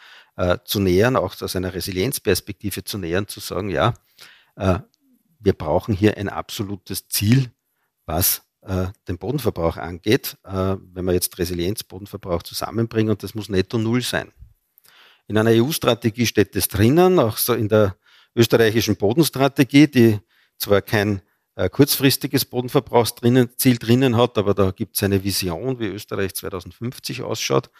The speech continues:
Und da steht selbst in der Vision netto null Bodenverbrauch drinnen.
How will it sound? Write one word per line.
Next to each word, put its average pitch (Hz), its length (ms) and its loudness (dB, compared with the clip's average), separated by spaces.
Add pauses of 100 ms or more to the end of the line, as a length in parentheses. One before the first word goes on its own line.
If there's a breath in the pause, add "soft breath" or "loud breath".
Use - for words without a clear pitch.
(680 soft breath)
Und - 180 -4
da 104 220 2 (120)
steht 117 240 -2
selbst - 280 0
in 98 80 -4
der 101 180 2
Vision 104 400 -2
netto 98 280 2
null 104 200 2
Bodenverbrauch 107 720 -2
drinnen. 139 580 -6